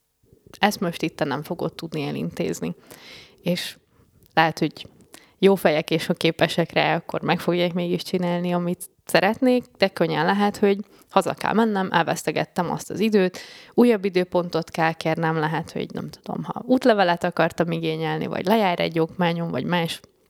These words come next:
jelentősebb dologról van szó, akkor abban is hátráltatva vagyok, és, mm, már, már most <laughs> én is felidegesítem magam, hogy egyáltalán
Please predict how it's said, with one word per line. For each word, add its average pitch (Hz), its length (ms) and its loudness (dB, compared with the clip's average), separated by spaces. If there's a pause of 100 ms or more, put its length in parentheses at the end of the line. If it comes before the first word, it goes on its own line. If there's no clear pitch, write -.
(520)
jelentősebb 190 600 2
dologról 170 460 0
van 165 180 0
szó, - 200 -8
akkor - 300 -2
abban 233 300 4
is 202 140 -2
hátráltatva 175 720 0
vagyok, 170 400 -2
és, 175 320 -4 (180)
mm, - 120 -10 (320)
már, 165 220 -2
már 165 180 -2
most 175 260 -6 (160)
<laughs> - 120 -2
én 370 180 6
is 320 120 0
felidegesítem 196 840 0
magam, 190 280 2
hogy 180 160 0
egyáltalán 180 420 0